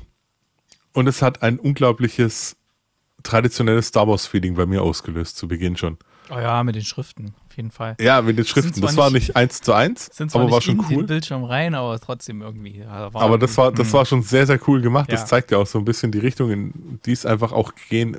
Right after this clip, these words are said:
Speaker 1: sollte, äh, oder gehen wird. Ähm, es gibt Laserschwertkämpfe, es gibt, äh, Druiden, es gibt ganz arg viele, grad für, für die Leute, die Rebels geschaut haben,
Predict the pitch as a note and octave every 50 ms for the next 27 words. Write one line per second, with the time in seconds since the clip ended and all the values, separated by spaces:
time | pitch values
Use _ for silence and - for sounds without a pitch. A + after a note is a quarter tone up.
0 | D3+ A2 - - - G2+ A#2 C#3+ D3+ - D#3+ D#3 D#3 - - - - - - -
1 | - - - - - _ _ - A2 A2 A#2 A#2 A2+ A2+ - B2+ A#2+ A2+ G2+ F2+
2 | F#2+ G#2+ B2 D3+ F3 E3+ - _ _ _ _ _ _ _ _ _ _ _ _ _
3 | _ _ _ _ _ - - - - F#2+ F#2+ G2 G2+ G2+ - - - G#2+ - -
4 | - C#3 C3+ - - - - _ _ _ _ _ _ _ _ _ - A2 A#2+ C3
5 | B2+ B2 - - - A#2+ A#2 - - - - B2+ A2+ A2 A2+ A2+ - A#2+ A2+ A2+
6 | A2+ A#2+ - - - _ A#2 G#2+ - - - - B2 A#2+ A#2+ - _ _ - -
7 | A#2+ A2 G#2+ G#2 G2+ G#2 G#2 G2+ G#2 G#2+ - - - _ _ _ _ _ _ _
8 | - - - B2 C3 C#3 C3 C#3 C3 D3 D3+ C3+ C#3 C3 C3 B2+ A2 A2+ A2 -
9 | - - A#2+ - - - A#2 C3 D3 D3 C3 - - - C3+ B2 A#2+ A2 - A#2+
10 | A#2+ - - - A#2+ A2+ A2+ A2 G#2 - - A2 G#2+ G#2 G#2 G2+ G2 - - -
11 | B2 A#2 - A2+ G#2 G#2+ G#2+ A2 G#2 G2 G#2 F#2+ F#2 G#2 A2 A#2+ B2 A2 - -
12 | - - - - G2+ A#2 - - F2+ E2+ F2 G#2+